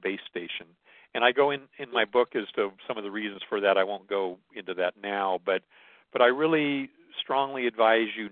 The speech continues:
not to just use your cell phone for any serious outdoor navigation. Now, it's fine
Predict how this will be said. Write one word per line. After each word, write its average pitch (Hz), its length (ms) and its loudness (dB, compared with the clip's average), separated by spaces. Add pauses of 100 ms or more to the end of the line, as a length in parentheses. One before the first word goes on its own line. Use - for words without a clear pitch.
not 120 300 2
to 117 80 -12
just 113 260 -8 (120)
use 107 320 -6 (100)
your 98 120 -12 (140)
cell 113 260 6
phone 98 400 -4 (520)
for 135 180 -4
any 127 180 -6 (140)
serious 127 320 -2
outdoor 104 300 2
navigation. 87 600 -10
Now, 107 120 0
it's 135 100 -4 (100)
fine 143 380 -6